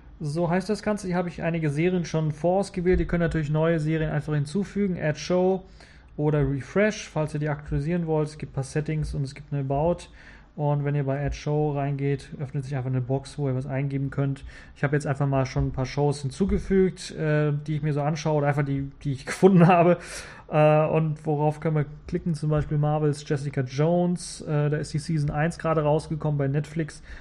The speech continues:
Und da sieht man mal, ich habe gerade mal zwei <laughs> Episoden gesehen. Und man kann dann auf die einzelnen Episoden, kann man also hier sagen, ob man die gesehen hat oder nicht.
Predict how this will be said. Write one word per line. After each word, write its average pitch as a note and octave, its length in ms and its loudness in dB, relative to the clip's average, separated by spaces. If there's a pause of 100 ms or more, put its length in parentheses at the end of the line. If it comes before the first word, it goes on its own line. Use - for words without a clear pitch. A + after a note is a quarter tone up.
(160)
Und D3 60 -2
da C#3+ 80 2
sieht D3 180 -4
man C#3+ 140 0
mal, C#3+ 240 0
ich C#3+ 100 -6
habe D3 120 -6 (300)
gerade C#3 240 -6
mal C3+ 340 -4 (500)
zwei D3 300 2
<laughs> - 180 -2
Episoden D3+ 500 0
gesehen. D#3+ 520 4 (440)
Und D3 60 -2
man C#3+ 100 0
kann D#3 160 0
dann D3+ 200 2
auf D3 160 -4
die - 60 -10
einzelnen D3 460 -2
Episoden, D3 800 -2
kann C#3 140 -6
man C#3+ 80 -2
also C3+ 220 -6
hier C#3+ 540 -2
sagen, C#3 520 -2
ob - 100 -14
man C#3 120 -4
die C3 80 -4
gesehen C#3+ 280 0
hat D3 120 0
oder C3 160 -2
nicht. G3+ 400 0